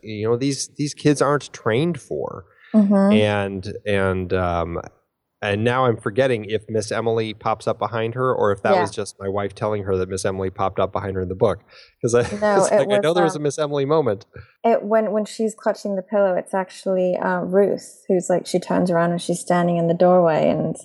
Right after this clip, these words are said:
Speaker 2: and I think, doesn't that happen again later on in the movie? There's a moment like that. Am I thinking of something else?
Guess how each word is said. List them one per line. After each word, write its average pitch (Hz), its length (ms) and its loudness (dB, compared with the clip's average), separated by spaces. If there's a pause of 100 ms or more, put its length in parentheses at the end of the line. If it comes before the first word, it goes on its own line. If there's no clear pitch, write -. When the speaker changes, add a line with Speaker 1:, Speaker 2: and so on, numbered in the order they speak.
(720)
Speaker 2:
and 208 100 2
I - 100 0
think, 320 300 0
doesn't 294 240 4
that 269 140 0
happen 240 300 2
again 202 560 2
later 196 280 4
on 196 80 2
in 185 140 0
the 180 40 0
movie? 180 380 2
There's 185 200 4
a 185 60 2
moment 190 400 4
like 170 240 -2
that. - 320 -2 (680)
Am 196 120 -6
I 226 80 0
thinking 240 360 2
of 233 60 -4
something 233 300 2
else? 226 420 0